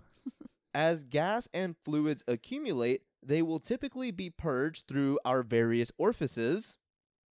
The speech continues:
Speaker 1: Mm-hmm.
Speaker 2: like your rectum.
Speaker 1: <laughs>
Speaker 2: But buildup can be severe enough to cause tears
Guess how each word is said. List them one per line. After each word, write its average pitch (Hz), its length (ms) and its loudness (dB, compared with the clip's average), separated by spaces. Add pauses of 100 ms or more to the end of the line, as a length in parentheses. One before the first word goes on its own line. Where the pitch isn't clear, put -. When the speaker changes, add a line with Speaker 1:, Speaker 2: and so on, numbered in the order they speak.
(320)
Speaker 1:
Mm-hmm. 190 380 -10 (200)
Speaker 2:
like 233 220 -2
your 359 80 6
rectum. 277 640 6
Speaker 1:
<laughs> 240 40 -2 (1300)
Speaker 2:
But 147 340 2
buildup 247 460 2
can 214 280 -4
be 190 240 -4
severe 156 560 -2
enough 131 420 0
to 143 120 -2
cause 135 440 -2
tears 135 480 -2